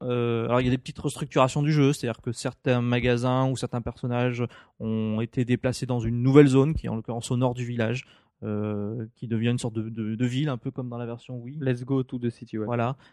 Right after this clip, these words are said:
Speaker 1: Euh, mais je crois qu'il fallait, euh, c'était séparé du village.
Speaker 2: Oui, il fallait prendre un bus.
Speaker 1: Prendre un bus. Bon, là, heureusement, on a juste à traverser le, une route, euh, le, la, la voie de chemin de fer qui est au nord, et, et on atterrit dans un village avec plein de, d'options. Euh,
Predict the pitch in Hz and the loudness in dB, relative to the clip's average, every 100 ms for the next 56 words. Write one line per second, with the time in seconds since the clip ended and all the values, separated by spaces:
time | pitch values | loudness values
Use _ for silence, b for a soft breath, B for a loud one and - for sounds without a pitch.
0 | b 113 110 110 110 110 113 120 - 135 | b 0 2 0 0 -2 -2 -2 -2 -6
1 | 139 127 - 131 135 131 127 135 143 - | -6 -10 -4 0 0 0 -2 -4 -4 -4
2 | 160 170 147 160 143 139 143 170 180 143 | -2 -2 -2 -10 -14 -14 -12 -14 -16 -20
3 | 127 147 160 143 139 139 139 160 - - | 4 6 8 6 6 6 4 -2 -8 -20
4 | _ 202 180 131 139 165 185 151 147 180 | _ 8 8 8 8 10 12 10 6 6
5 | 139 175 160 - 143 - 156 120 110 107 | 6 4 2 4 4 4 -2 -2 -4 -6
6 | 131 _ _ _ _ _ 123 120 - 139 | -12 _ _ _ _ _ -4 -4 -10 -10
7 | 110 107 104 104 104 107 110 127 - 117 | -6 -4 -2 -2 -2 -2 2 2 0 -6
8 | 113 147 151 131 120 110 143 139 110 B | -6 -6 -6 -6 -4 -2 -2 -2 -6 B
9 | - 127 127 135 120 147 175 135 110 110 | -4 0 2 2 0 0 2 2 0 2
10 | 135 143 113 - 127 123 107 113 117 - | 2 2 0 0 0 0 0 -2 -4 -4
11 | 120 b b b 123 123 123 123 131 | -8 b b b 4 6 6 2 -2